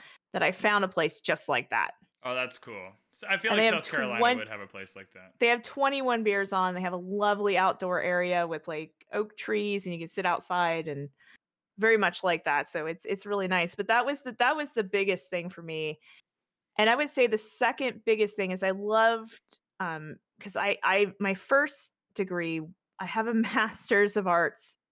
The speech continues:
Speaker 1: in History and Renaissance and Early Modern Studies that I got at the University of York in England. So that was my first <laughs> master's degree.
Speaker 2: Perfect.
Speaker 1: And I love the history there. Like, you walk around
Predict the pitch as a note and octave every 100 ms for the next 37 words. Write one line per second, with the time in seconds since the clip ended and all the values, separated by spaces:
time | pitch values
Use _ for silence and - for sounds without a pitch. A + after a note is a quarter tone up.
0 | _ _ - F#3+ F3+ G3+ F#3 - F3+ E3
1 | E3+ E3+ E3+ E3+ E3+ E3 F3+ D#3+ E3 E3+
2 | E3 D#3 D#3+ D#3 D#3+ - F#3 E3+ F3 E3+
3 | F#3 F#3+ F#3 F3 E3 E3+ F3+ E3 D#3+ D#3+
4 | D#3 E3 F3 F3+ D3+ C3 - A3+ B3 G#3
5 | - F#3+ - A3+ - - - - - F3+
6 | G3+ - - - G#2+ - F#2 _ _ -
7 | G#3+ G#3 G3+ G#3 - _ _ _ _ _
8 | _ G#3+ A3+ A#3+ B3+ A3+ G#3+ B3+ B3 -
9 | F#3+ E3 D3+ C#3 D3 D#3 A3 B3 A3 A#3
10 | A#3+ A#3 A3 A3+ E3+ D3+ E3 F3 F#3